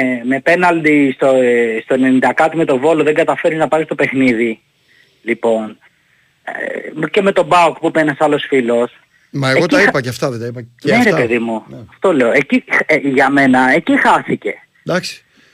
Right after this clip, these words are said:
Speaker 2: Είναι
Speaker 1: Λοιπόν.
Speaker 2: πο-, ε, φίλε, το ποδόσφαιρο έχει μια, ε, ε, να σου πω τι γίνεται. Το ποδόσφαιρο έχει μια εικονική πραγματικότητα και πο-, και πολλές άλλα, και πολλά παράλληλα σύμπαντα.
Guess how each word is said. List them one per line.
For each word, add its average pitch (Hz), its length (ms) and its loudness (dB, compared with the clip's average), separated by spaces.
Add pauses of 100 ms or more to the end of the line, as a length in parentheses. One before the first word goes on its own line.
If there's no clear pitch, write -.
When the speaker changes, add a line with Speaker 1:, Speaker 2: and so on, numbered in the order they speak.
(120)
Speaker 2:
Είναι 170 220 0
Speaker 1:
Λοιπόν. 165 160 0
Speaker 2:
πο-, 139 200 4
ε, - 40 4
φίλε, 185 300 0
το 175 120 -6
ποδόσφαιρο 185 460 -2
έχει 185 180 -6
μια, 170 840 0 (440)
ε, 139 140 0
ε, 147 240 0
να 151 120 -2
σου 135 120 -6
πω 165 120 -2
τι 156 100 -2
γίνεται. 131 340 0 (100)
Το 123 80 -2
ποδόσφαιρο 143 280 -2
έχει 156 80 -6
μια 170 100 0
εικονική 151 360 -2
πραγματικότητα 147 540 -2
και 170 80 -6
πο-, 151 200 -2
και - 160 -4
πολλές 147 320 -2
άλλα, 160 160 2
και 151 100 -4
πολλά 147 320 0
παράλληλα 147 360 0
σύμπαντα. 107 480 -4